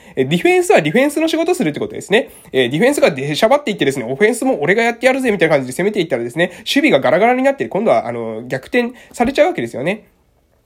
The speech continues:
一気にですね、相手に、えー、今度は攻め込まれた時に守りが誰もいないってことになっちゃうわけです。なので、ディフェンスはディフェンスの仕事をする。オフェンスはオフェンスの仕事をするからチームが機能するわけで、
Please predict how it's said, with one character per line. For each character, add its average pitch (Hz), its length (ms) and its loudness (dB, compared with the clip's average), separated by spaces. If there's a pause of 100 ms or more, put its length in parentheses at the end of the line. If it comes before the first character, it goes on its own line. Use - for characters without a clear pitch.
(180)
一 190 160 -6
気 156 100 0
に 123 60 0
で 110 100 -4
す 143 80 -8
ね、 143 80 0
相 143 180 2
手 151 140 -2
に、 220 280 -2
え 117 460 -8
ー、 - 60 -16
今 190 160 0
度 135 60 4
は 120 40 0
攻 156 160 -4
め 180 60 2
込 220 120 2
ま 220 100 6
れ 214 60 0
た 160 120 -2
時 131 160 -8
に 117 100 -6
守 139 240 2
り 226 80 2
が 151 80 2
誰 165 160 -2
も 208 100 2
い 214 40 2
な 226 100 0
い 233 40 -2
っ - 20 -10
て - 80 -10
こ 120 80 -8
と - 80 -14
に 113 40 -10
な 175 80 -2
っ 226 60 -10
ち - 80 -8
ゃ 107 40 -8
う - 20 -10
わ - 60 -18
け - 80 -20
で - 60 -18
す。 - 80 -20 (260)
な 196 60 4
の 120 100 0
で、 151 360 -2
デ 151 80 -4
ィ - 20 -2
フ 147 60 -2
ェ 226 100 4
ン 285 60 0
ス 302 80 -6
は 330 140 2
デ 135 80 -2
ィ - 20 -2
フ 170 60 0
ェ 170 40 2
ン 185 60 0
ス 196 80 -6
の 214 80 0
仕 214 80 -4
事 208 220 4
を 214 40 6
す 214 120 -8
る。 180 120 -2 (160)
オ 135 120 0
フ 190 40 2
ェ 247 100 4
ン 277 40 0
ス 277 80 -6
は 190 140 4
オ 139 40 0
フ 170 60 -2
ェ 196 60 2
ン 214 40 0
ス 214 80 -6
の 254 80 2
仕 254 80 -4
事 269 160 -2
を 277 60 0
す 277 100 -8
る 381 80 4
か 370 120 4
ら 277 100 4
チ 240 160 -6
ー 208 80 0
ム 147 60 -4
が 151 100 0
機 151 140 -4
能 120 100 -2
す 113 100 -8
る 127 80 -2
わ 127 80 0
け 139 120 -6
で、 120 180 -2